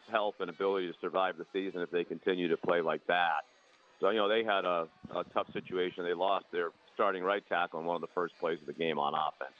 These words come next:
But if they don't shore that up, they're gonna have a long year. But, no, I was very impressed by North Carolina.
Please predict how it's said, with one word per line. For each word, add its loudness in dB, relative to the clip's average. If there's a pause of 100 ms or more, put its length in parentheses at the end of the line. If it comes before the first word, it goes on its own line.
But 0 (520)
if -2
they 4
don't 0 (120)
shore 6
that 2
up, 0
they're 2
gonna -2
have -2
a 0
long -2
year. -4
But, -4 (420)
no, 4
I 2
was -2
very 2
impressed 0
by 2
North 2
Carolina. 0